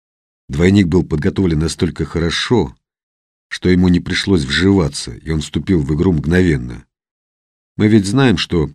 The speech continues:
его супруга тоже была резидентом сферы. Возможно, с ней эту операцию провели раньше, и она обеспечивала поддержку. Не исключено, был задействован кто-то еще из ближайшего окружения».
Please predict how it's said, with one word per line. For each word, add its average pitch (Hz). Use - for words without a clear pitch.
его 95
супруга 104
тоже 98
была 90
резидентом 80
сферы. 67
Возможно, 120
с -
ней 131
эту 101
операцию 107
провели 104
раньше, 82
и 80
она 98
обеспечивала 92
поддержку. 85
Не 135
исключено, 135
был 120
задействован 107
кто-то -
еще 110
из 95
ближайшего 92
окружения». 76